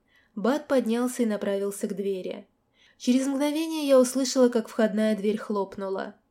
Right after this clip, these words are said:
А потом, подойдя к окну, смогла наблюдать, как Алексей садится в машину. Он скинул голову, заметил меня в окне и помахал рукой.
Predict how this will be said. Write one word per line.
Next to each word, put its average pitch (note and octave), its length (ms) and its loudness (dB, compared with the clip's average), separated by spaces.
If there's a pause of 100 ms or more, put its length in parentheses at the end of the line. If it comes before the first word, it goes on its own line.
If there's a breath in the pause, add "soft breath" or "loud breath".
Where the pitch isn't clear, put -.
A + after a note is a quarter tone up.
(300)
А G#3 120 0
потом, A#3 420 4
подойдя G3+ 420 0
к G3+ 100 -8
окну, G#3 420 -4
смогла B3 420 2
наблюдать, B3+ 560 4
как G#3+ 180 -2
Алексей G#3 480 -2
садится G#3 500 -2
в G3+ 60 -8
машину. G3 720 -8 (480 soft breath)
Он D#4+ 180 2
скинул G#3+ 440 2
голову, B3+ 440 4
заметил G#3+ 480 2
меня G3 280 -4
в F#3+ 60 -2
окне G#3+ 460 -4
и - 20 -4
помахал A3 560 -2
рукой. G3 600 -4